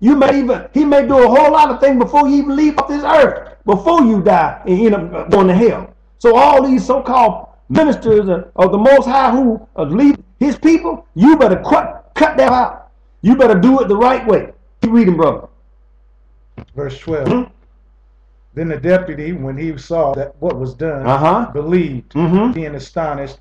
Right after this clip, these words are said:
Speaker 2: at the doctrine of the Lord.
Speaker 1: Oh, right there. The deputy, who he was, Paul and Barnabas was talking to, who he, the other, uh, false sorcerer kept blocking,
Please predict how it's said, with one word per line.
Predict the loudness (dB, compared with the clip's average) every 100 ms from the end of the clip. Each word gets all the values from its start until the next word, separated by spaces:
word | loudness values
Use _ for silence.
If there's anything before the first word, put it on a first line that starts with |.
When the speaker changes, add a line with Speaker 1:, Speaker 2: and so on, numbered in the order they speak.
| -12
Speaker 2:
at | -10 -10
the | -8
doctrine | -6 -6 -6 -14 -10
of | -10 -10
the | -14
Lord. | -16 -14 -2
Speaker 1:
Oh, | 2 4
right | 2 -2
there. | -6 -6 _ _ _ _
The | -6 -2
deputy, | 2 2 2 -2 -4 -8 -20 _ -20 _
who | 0 0
he |
was, | -2
Paul | -2 0 2 2
and | 2
Barnabas | 0 0 -2
was | -6 -2
talking | 0 0 -2 -4
to, | -4 -6 -8 _ _
who | -2 0
he, | 0 -2
the | 0 0 2
other, | 2 2 0 -10 -4
uh, | -2 -2
false | 2 2 2 0
sorcerer | -2 0 -4
kept | -2 -2 0
blocking, | 0 2 2 -4